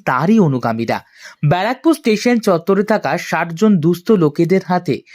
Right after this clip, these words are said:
পোশাক উপহার প্রদান করা হয়। শুধু তাই নয়, স্বাস্থ্যের কথা মাথায় রেখে ফল, কেক, ডিমও দেয় নীলগঞ্জ সুভাষনগর সি ব্লক তৃণমূল কংগ্রেসের কর্মীরা। এইভাবে প্রতি বছর মন্ত্রী রথীন ঘোষের জন্মদিনকে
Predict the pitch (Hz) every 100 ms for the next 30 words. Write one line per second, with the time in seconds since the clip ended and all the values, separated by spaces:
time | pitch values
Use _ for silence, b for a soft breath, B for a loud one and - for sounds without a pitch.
0 | B B - 185 185 - 220 - _ 147
1 | 143 165 143 156 220 143 135 139 143 113
2 | 107 - 113 104 - _ - 220 220 269
3 | 170 196 226 127 107 B B B - 196
4 | 202 - 320 - 202 220 233 147 139 156
5 | 196 196 202 139 - - - 160 214 214
6 | 214 214 165 131 151 196 202 170 104 _
7 | B B B 196 233 262 285 - 196 180
8 | 180 180 170 196 - 175 165 131 160 139
9 | - 170 180 175 175 160 123 123 127 185
10 | 196 135 127 117 110 - _ _ _ -
11 | 202 262 247 233 160 190 B B _ 208
12 | 220 285 240 196 196 - 269 208 180 185
13 | 165 151 208 208 196 190 214 160 131 135
14 | 196 196 165 -